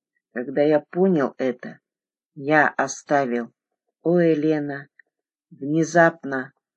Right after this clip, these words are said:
одряхлевшую старуху, и бесконечно милую мне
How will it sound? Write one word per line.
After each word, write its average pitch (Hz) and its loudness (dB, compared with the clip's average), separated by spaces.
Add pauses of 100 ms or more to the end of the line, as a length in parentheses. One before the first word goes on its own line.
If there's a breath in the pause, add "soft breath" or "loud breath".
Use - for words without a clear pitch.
одряхлевшую 135 -8
старуху, 147 -6 (640)
и 147 -8
бесконечно 170 -6 (520)
милую 185 2
мне 170 -2